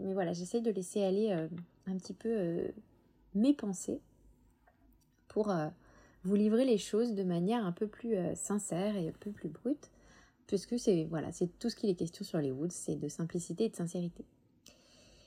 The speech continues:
Et aujourd'hui, je voulais parler, euh, vous parler des états transitoires dans la vie, euh, parce qu'on en a plein,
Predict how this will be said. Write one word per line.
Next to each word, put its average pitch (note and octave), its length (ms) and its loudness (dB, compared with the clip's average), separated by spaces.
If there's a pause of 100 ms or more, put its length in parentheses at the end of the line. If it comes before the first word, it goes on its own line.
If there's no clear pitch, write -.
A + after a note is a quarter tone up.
Et A#3 80 10
aujourd'hui, C#4+ 260 10
je D4+ 100 0
voulais F#3 140 6
parler, A3 500 4
euh, E3+ 300 2
vous F3+ 80 -8
parler A3 300 4
des F#3 240 2
états A3+ 200 2
transitoires A3 680 -4
dans F#3 120 -2
la D3 120 -4
vie, G#3+ 200 -4 (340)
euh, F3 160 -2 (1800)
parce F3+ 200 -8
qu'on - 160 -6
en D3 180 -6
a C#3 140 -12
plein, C#4+ 180 -6